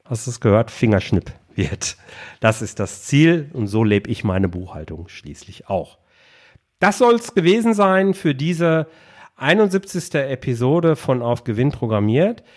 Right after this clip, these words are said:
Ich freue mich, dass du dabei warst. Ich hoffe, du konntest den einen oder anderen Impuls für dich mitnehmen, die eine oder andere Inspiration mitnehmen. Wenn du sagst, „Jo, jetzt hast du mich endgültig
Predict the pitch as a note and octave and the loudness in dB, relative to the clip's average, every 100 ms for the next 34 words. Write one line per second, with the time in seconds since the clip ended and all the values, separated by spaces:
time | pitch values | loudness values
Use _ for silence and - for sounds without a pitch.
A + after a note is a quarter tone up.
0 | - - _ _ - D#3+ D#3+ C#3+ - - | -20 -20 _ _ -6 0 0 -2 -8 -14
1 | - D#3 G3+ A#3 G3 E3+ F3 D#3 C#3+ F3+ | -6 -2 0 0 0 -2 0 0 0 0
2 | G#3+ F3 D#3 F#3 F3 E3+ F3+ G3+ F#3 - | 0 0 0 0 0 0 0 0 -2 -2
3 | D#3+ D3+ G3+ F#3+ D#3+ E3+ F3 E3 D#3 - | 0 0 0 0 0 0 0 2 0 0
4 | C#3 C#3+ - C3+ A#2+ A2+ C3+ F3+ - G3 | -2 -2 -2 -2 -2 0 2 2 2 2
5 | F#3+ F3 D#3 D3 D3+ C3+ B2+ C3 C#3+ - | 2 0 -2 0 0 0 0 -2 -4 -4
6 | C3 A#2+ - E3+ G#3 G3+ G3 E3 D#3 D#3+ | -4 -4 -6 -4 -2 -4 -2 -2 -2 -2
7 | D#3 - - - - C3 C#3+ B2+ D3 D3 | -6 -14 -20 -20 -8 -4 -2 -4 -6 -10
8 | - D3 B3 - _ _ _ - C#3+ - | -4 -2 -2 -6 _ _ _ -10 -10 -4
9 | E3 E3 F3+ E3 F3 F3+ G3 F3+ F3 E3+ | -4 0 0 2 2 2 4 4 4 2
10 | E3 D#3+ - | 0 -2 -12